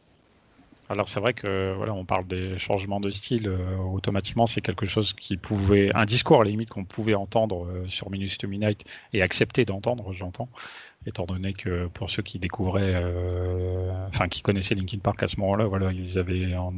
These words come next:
entendu logiquement probablement deux albums un peu identiques et donc tomber sur un troisième différent, ça pouvait surprendre. Mais là, quand on arrive au cinquième, c'est un petit peu plus difficile de, d'entendre ce type de discours, euh, si ça ne ressemble pas aux premiers albums, alors que par exemple,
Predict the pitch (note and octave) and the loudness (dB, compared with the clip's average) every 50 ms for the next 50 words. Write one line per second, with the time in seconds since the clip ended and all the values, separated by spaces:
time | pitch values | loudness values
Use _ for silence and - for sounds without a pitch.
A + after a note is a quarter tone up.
0 | F#2 F2+ F#2 F#2 F#2 F#2 F#2+ - - G2+ - G2+ G2+ F#2+ G2 G#2 G#2 G2+ F#2+ F#2+ | -4 -4 -6 -6 -6 -6 -6 -4 -4 0 2 2 2 2 2 0 0 0 0 0
1 | G2+ G2+ G2 G2+ G#2 G2+ - - A2 G#2+ G#2 G2 - - - A2 G#2 A2 G#2 G#2+ | 0 0 0 -2 -4 -4 -2 -2 0 0 0 0 -4 2 2 6 6 6 6 6
2 | G#2 G#2 G#2 G#2 G2+ - - - - - - - - A2 G#2+ G2+ G#2+ G2+ G2 A2 | 2 2 2 -2 -4 -4 -8 -14 -16 -18 -18 -6 2 2 4 6 6 4 6 4
3 | G#2+ G#2+ - - - A2 G#2 - - A#2 A2 G#2+ G#2 G#2+ G#2 G#2 - - B2 A2 | 4 2 2 2 0 0 2 2 2 2 2 4 2 -2 -2 -4 -4 -4 -4 -4
4 | - - - A2+ F#2+ G2 G2+ G2 - - - F#2+ G2 G2+ - - G2 F#2 F2 - | -4 -8 -8 -8 -6 -6 -6 -8 -8 -10 -6 -4 -4 -4 -2 -2 -2 -2 0 0
5 | G2 F#2 G2+ G2 F#2 F#2+ F#2 - G#2+ G2+ G#2+ G#2 - G2 F2+ - F#2+ F2 - F#2+ | 0 0 0 -4 -6 -6 -6 -4 -2 0 0 0 -2 -4 -4 -4 -4 -2 -2 -2
6 | - - - C#3 C#3 C#3 A#2 G2 G2 G2 G#2 A2+ - - F#2+ - - G2+ G2+ G2 | 0 6 6 6 6 6 2 -2 -2 2 2 2 2 2 -2 -2 -4 -2 -2 -2
7 | G2 G2+ G2 G2 G2 - G2+ F#2 - - B2 C3 C3+ B2+ - - - - - - | -2 0 0 0 0 0 -2 -2 4 4 4 6 4 2 -2 -6 -12 -14 -12 -12
8 | - - - - - _ - - - F2 F#2 F2 - - - - - - A#2 G#2+ | -12 -14 -14 -16 -18 _ -10 -6 -6 -6 -4 -6 -8 -4 -4 -4 0 0 -2 0
9 | F#2+ F#2+ - A2 F#2+ - - A#2+ A2+ G2+ G2 F#2+ F#2 F#2 F#2 F#2 - G#2+ F#2 F#2 | 0 -2 -2 -2 -2 0 0 0 0 0 0 0 2 2 0 0 0 -2 -2 0
10 | - A2 G#2 - - - G2 F#2 - A2 G2+ F#2+ G2 F#2 F#2 - - - - A#2 | 0 -2 -2 0 -2 -4 -4 -2 -4 -4 0 0 0 0 0 -4 -4 0 4 6
11 | A#2 A#2+ A2+ A2 F#2+ F2+ F2 F2+ F2+ F2 - - A2 G2+ G2+ G2 G2 F#2 - G2+ | 6 6 6 6 4 4 4 4 2 0 0 0 0 2 4 4 4 4 4 4
12 | G2 F#2+ - - A2+ G#2+ F#2+ - - G#2 G#2 G2 G2 G2 F#2 F#2 A2 A#2+ B2 G2+ | 2 4 6 6 6 6 6 4 2 0 2 2 2 2 2 4 2 2 2 0
13 | F#2 F#2 E2 - - G#2 F2 - G2+ G2 G2+ G2 G2+ A2+ A2 A2 - - | -2 -2 -4 -2 -4 -4 2 6 6 6 6 6 4 2 2 2 0 -8